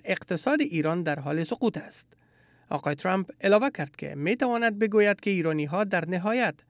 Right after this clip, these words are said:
در جای خاصی با وی تماس خواهند گرفت و درخواست توافق خواهند کرد و واشنگتن نهایتاً توافق خواهد نمود.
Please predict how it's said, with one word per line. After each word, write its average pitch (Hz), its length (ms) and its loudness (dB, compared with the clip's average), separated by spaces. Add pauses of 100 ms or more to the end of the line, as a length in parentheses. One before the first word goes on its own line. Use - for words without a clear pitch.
(280)
در 151 120 2
جای 165 340 -2
خاصی 247 400 0
با 185 200 2
وی 170 100 0
تماس 202 380 -2
خواهند 143 300 -8
گرفت 143 360 -12 (400)
و 147 120 2
درخواست 151 520 -2
توافق 233 360 0
خواهند 226 320 -2
کرد 208 280 0
و 190 60 0
واشنگتن 156 600 -2
نهایتاً 220 600 0 (320)
توافق 262 340 2
خواهد 139 320 -6
نمود. 151 320 -10